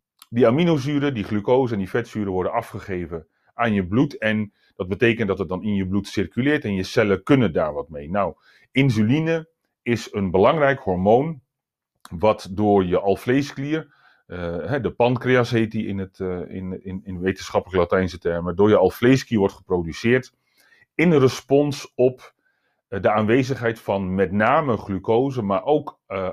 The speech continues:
aminozuren in je bloed. Dus op het moment dat je gegeten hebt, het wordt verteerd, die glucose en aminozuren komen in je bloed. En ja, dan is het de bedoeling dat je cellen dat gaan opnemen, maar je cellen doen dat niet zonder dat er insuline wordt,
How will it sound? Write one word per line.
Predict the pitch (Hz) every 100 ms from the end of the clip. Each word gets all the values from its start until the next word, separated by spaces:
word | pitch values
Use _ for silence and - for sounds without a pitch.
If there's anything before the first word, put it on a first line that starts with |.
| -
aminozuren | 90 113 131 120 110 110 101 98 -
in | 113
je | 101
bloed. | 90 78 _ _ _ _ _ _
Dus | 107 104
op | 151 131
het | 117
moment | 110 127 110
dat | 95
je | 90
gegeten | - 95 147 160 139
hebt, | 131 139 -
het | 98
wordt | 92 92
verteerd, | - 78 131 147 143 -
die | 95 87
glucose | - 98 117 113 113
en | 95
aminozuren | 98 120 101 - 95 85
komen | - 101 95 82
in | 87
je | 82
bloed. | 113 143 - _ _ _ _ _ -
En | 110 104 98 101
ja, | 117 87
dan | 92
is | 90
het | 98
de |
bedoeling | 98 107 90
dat | 90
je | -
cellen | 127 95
dat | 92
gaan | - 85
opnemen, | 151 123 120 123
maar | 107
je | 87
cellen | - 117 82 85
doen | 131 139
dat | 120
niet | 104 104 -
zonder | 123 107 92 92 78
dat | 87 - _ _ _ _ _ _
er | 95 92
insuline | 104 98 110 147 113
wordt, | 87 87 - -